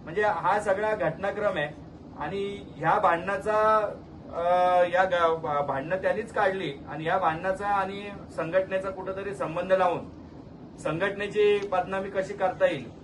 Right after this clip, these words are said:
याचा प्रयत्न या व्यक्तीकडून चाललेला आहे. त्यांनी, अ, पोलीस कंप्लेंट किंवा काय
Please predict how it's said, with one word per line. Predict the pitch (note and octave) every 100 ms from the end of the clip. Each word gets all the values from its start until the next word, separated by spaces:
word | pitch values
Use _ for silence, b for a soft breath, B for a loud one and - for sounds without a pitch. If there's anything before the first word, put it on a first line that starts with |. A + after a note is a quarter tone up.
| C#3+
याचा | D#3+ F#3+
प्रयत्न | F#3+ F3+ F3+ F3 F#3
या | F3+ F3
व्यक्तीकडून | E3 F#3 E3+ E3+ F3 -
चाललेला | E3 C#3+ C#3+ B2+
आहे. | - D3+ D#3+ - - - - - -
त्यांनी, | E3 E3+ G3 G#3+ G#3+
अ, | G#3+ G#3 F#3+
पोलीस | - D#3 F#3+ G#3+ G#3+
कंप्लेंट | A3 G3+ G#3+ G#3+ G#3+ G3+ G3
किंवा | G3+ G#3
काय | G#3 F#3+ F3+ D#3+